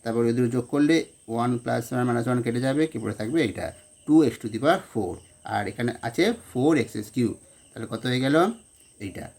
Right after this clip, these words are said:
তাহলে সেখান থেকে এবার দুটো গুণ করে দিলে কি থাকে? এইট এক্স to the power seven, আর নিচে এটা গুণ হয়ে যেয়ে পড়ে থাকবে কত? X to the power eight minus one,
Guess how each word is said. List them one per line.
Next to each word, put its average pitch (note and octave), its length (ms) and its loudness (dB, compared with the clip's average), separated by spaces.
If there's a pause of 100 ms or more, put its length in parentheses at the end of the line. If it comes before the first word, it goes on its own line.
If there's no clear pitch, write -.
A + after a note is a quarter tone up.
(140)
তাহলে A2+ 240 -6
সেখান A2+ 260 0
থেকে C3 160 -6
এবার A2+ 200 0
দুটো G#2+ 120 -2
গুণ A2 180 -2
করে A#2+ 200 -4
দিলে C3 160 0
কি B2+ 140 -6 (100)
থাকে? D3 220 2 (540)
এইট D#3 300 6 (140)
এক্স A#2 140 -10
to - 100 -6
the G#2+ 80 -4
power G#2 200 -4
seven, D3 320 4 (160)
আর A2 80 -2 (100)
নিচে A2 220 -2 (120)
এটা A#2 200 -4
গুণ A#2 160 0
হয়ে B2+ 100 2
যেয়ে C#3+ 180 4 (220)
পড়ে A2+ 140 -8
থাকবে A#2 240 -4
কত? B2 120 -6
X A#2 260 -2 (100)
to D3+ 140 -2
the D3 120 0
power D3 220 4 (240)
eight C3+ 220 2 (140)
minus A2 300 0 (200)
one, E2+ 100 -8